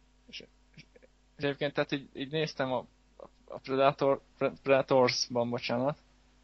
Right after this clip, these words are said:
és így néztem, hogy megjelenik, és mondom, „Basszus, az a Shane.” <laughs>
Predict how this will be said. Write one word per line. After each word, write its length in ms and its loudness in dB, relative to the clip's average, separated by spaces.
és 100 -16
így 60 -4
néztem, 280 2
hogy 120 2
megjelenik, 640 6
és 300 2
mondom, 240 0
„Basszus, 340 6
az 100 4
a 80 8
Shane.” 400 6
<laughs> 280 2